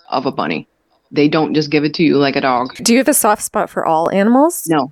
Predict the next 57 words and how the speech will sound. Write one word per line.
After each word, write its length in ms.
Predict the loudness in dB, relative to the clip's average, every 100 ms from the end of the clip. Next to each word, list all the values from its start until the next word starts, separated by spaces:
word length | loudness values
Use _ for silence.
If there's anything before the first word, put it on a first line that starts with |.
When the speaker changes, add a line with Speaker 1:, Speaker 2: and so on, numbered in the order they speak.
| -6
Speaker 2:
Has 200 | -2 0
it 80 | 0 0
always 300 | -2 -4 -6
been 320 | -6 -6 -8 _ -4
rabbits? 580 | 0 2 2 -2 -18 _ _ -4
Speaker 1:
But 180 | -4 -2
I 80 | -4
never 460 | -2 0 2 0
connected 480 | 0 -2 -2 -2 -4
to 140 | 2 2
a 60 |
dog. 500 | 2 2 2 2 -2 -6
I've 160 | -6 -2
never 380 | 0 2 0 -2
connected 460 | -2 -2 -4 -8
to 120 | -4 -4
a 60 |
cat, 420 | -2 -2 0 -2 -4 -18 -20 -6
but 180 | -4 -4 -6
I 60 | -10
can 100 | -14 _
connect 300 | -10 -8 -6
to 100 | -2
a 40 | -2
bunny. 340 | -2 -4 -8 -14 _
And 100 | -2
I 60 | 0
don't 120 | -2
care 160 | -6 -8
whose 260 | -2 -2 0
bunny 260 | 0 2
it 120 | 0
is. 420 | 0 0 0 -6 -8
If 160 | -6 -2
you 120 | 0
have 120 | 0
a 40 |
bunny, 380 | 0 0 0 -2 -6 _ _ _ -6
we 160 | -2
have 200 | 0 0
something 320 | 0 0 2 2
in 120 | 2
common, 340 | 2 2 2
and 240 | 2 4 4
there's 240 | 2 0
something 300 | -2 -2 0
about 280 | 2 0 0
<laughs> 140 | 0 0
you 100 | 0
that 180 | -2 0
I 120 | -2
would 180 | -4 -4
like 160 | -4 -4
to 100 | -4
get 200 | -2 0
to 80 | 0
know. 260 | 0 -4